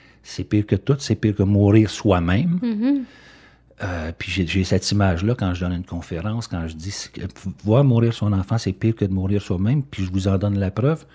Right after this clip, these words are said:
Speaker 1: Euh, vous vous promenez avec votre enfant,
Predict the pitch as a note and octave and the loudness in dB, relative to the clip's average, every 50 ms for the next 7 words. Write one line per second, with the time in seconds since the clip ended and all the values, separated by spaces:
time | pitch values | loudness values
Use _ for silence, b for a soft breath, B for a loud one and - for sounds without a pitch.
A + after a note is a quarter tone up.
0 | b b b b b b b b b b b b _ - A#2+ A#2+ A2+ A2 G#2+ G#2+ | b b b b b b b b b b b b _ -2 0 2 4 4 4 4
1 | G#2+ G#2+ G#2+ G#2+ G#2+ G#2+ G#2 G2+ F#2+ F#2+ G2 F#2 F#2 F#2 F2+ G2 G2+ G#2 G#2+ G#2+ | 4 4 4 4 2 2 0 -2 -2 -4 -6 -8 -8 -10 -8 -8 -8 -8 -10 -10
2 | - - A2 G#2 A2 A#2 B2+ B2+ A#2+ A2 G#2+ - G2+ G2+ - G2+ G#2 G2 F2+ - | -8 -6 -4 -2 -2 -2 -2 -2 -2 -2 0 0 0 0 2 0 0 0 -2 -2
3 | B2 C3+ | -4 -4